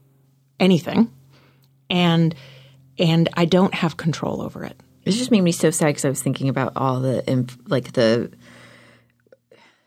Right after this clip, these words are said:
Speaker 2: so many women experiencing infertility and also adoption, and how they are dealing with that. They are confronted with that in such a huge way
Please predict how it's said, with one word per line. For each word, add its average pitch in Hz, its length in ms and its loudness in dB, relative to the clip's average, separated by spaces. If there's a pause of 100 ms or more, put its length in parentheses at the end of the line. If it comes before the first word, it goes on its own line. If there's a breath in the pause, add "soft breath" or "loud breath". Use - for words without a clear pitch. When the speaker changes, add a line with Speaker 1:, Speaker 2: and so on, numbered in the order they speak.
(600 soft breath)
Speaker 2:
so 170 80 4
many 151 220 4
women 139 680 2 (120)
experiencing 135 720 0
infertility 139 960 0 (500)
and 143 160 0
also 131 300 -2
adoption, - 800 -4 (240)
and 160 100 0
how 147 200 0
they 160 340 4
are 160 160 2
dealing 143 420 0
with 139 200 -4
that. 135 360 -2
They 165 160 2
are 156 80 2
confronted 160 600 0
with 151 260 -2
that 139 400 0 (1400 soft breath)
in 156 120 0
such 175 420 0
a 196 40 4
huge 165 380 0
way 143 800 2